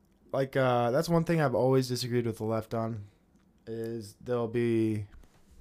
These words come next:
some of the first people to say,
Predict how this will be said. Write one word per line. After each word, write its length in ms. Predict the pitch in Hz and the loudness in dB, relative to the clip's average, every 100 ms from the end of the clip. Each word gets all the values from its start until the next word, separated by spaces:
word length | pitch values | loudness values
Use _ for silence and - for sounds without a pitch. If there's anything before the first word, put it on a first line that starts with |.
| - - - _ - _ - - | -20 -20 -20 _ -20 _ -16 -6
some 200 | - 139 | 0 2
of 80 | 120 | 2
the 60 | |
first 260 | 107 127 123 | 0 -2 0
people 180 | 123 113 | -2 -2
to 80 | |
say, 500 | 104 117 110 110 107 | -2 0 2 0 -2